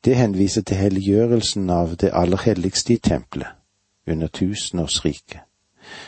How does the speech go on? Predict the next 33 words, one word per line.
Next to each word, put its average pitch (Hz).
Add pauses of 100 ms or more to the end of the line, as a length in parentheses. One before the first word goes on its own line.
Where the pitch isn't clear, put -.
(200)
noe 90
som 80
Esekiel 92 (100)
talte -
så 78
klart -
om. - (1900)
Det 113
vi 135
skal 127
vite 113
og 107
forstå 104 (100)
er, 82 (320)
fra -
den 98
tid 127 (220)
det 92
ordet 98
gikk 98
ut 110
fra -
folket -
fra -
Jerusalem, 85 (460)
det 101
skulle 104
føres 92
tilbake 90
til 87
byen 87
og 76
bygges 76